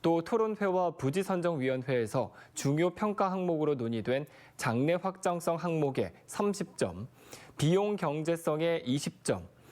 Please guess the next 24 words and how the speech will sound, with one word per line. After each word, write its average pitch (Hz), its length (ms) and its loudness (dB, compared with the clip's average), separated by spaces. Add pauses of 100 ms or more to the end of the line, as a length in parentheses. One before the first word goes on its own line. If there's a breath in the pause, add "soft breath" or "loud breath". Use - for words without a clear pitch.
(180 loud breath)
주변 175 380 2
입지 139 280 -4
환경과 156 680 0
개발 165 440 2
용이성에 131 680 -2 (200 loud breath)
각각 139 420 -2
십 - 280 -8
점을 175 380 2
배점했습니다. 95 1000 -4 (680 loud breath)
부지 147 260 2
선정위는 151 720 -2 (320 loud breath)
강원과 185 560 2
춘천시에서 220 840 0
추천한 170 500 -2
후보지에 170 560 0
대해 117 320 -2 (300 loud breath)
현지 156 480 0
실사 156 380 0
등 135 220 -2 (320 loud breath)
본격적인 175 760 0
분석과 139 720 0
논의를 131 640 0 (200 loud breath)
진행할 127 480 0
예정입니다. 101 720 -4